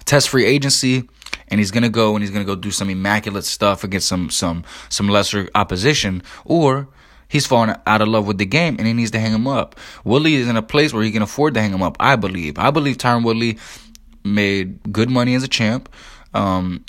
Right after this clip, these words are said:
he has many different lanes and avenues to get money. Um, and he's kind of a star, you know, uh, whether, whether people wanna admit that or not, Tyron Woodley in America is a star. You know what I mean? He can go do anything off the namesake of his name. So,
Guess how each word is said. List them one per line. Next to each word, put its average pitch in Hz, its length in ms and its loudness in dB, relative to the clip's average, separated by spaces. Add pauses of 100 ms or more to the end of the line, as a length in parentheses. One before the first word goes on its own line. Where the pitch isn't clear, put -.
he 123 120 2
has 101 160 0
many 113 240 0
different 113 540 -2
lanes 110 340 0
and 101 100 -2
avenues 104 500 0
to 92 120 -6
get 113 200 0
money. 92 380 -2 (460)
Um, 92 560 0 (140)
and 107 180 0
he's 120 280 -2
kind 120 220 0
of 131 80 0
a 139 40 -4
star, 113 480 0 (240)
you 101 80 0
know, 104 260 0 (260)
uh, 95 200 0
whether, 101 260 0
whether 101 380 0
people - 240 -2
wanna 123 160 2
admit 107 200 0
that 107 100 2
or 104 40 0
not, 101 300 0
Tyron 131 300 0
Woodley 127 440 -2 (200)
in 95 60 -2
America 110 580 0
is 107 120 -4
a 113 60 -2
star. 131 400 2 (280)
You 107 60 0
know 107 60 4
what 110 60 4
I - 20 2
mean? 120 80 0
He 123 100 -2
can 139 100 -2
go 123 140 2
do 120 180 0
anything 113 380 0
off 104 180 0
the 117 60 -4
namesake 110 560 -2
of 95 120 -2
his 101 140 -6
name. 107 300 -2 (320)
So, 98 420 2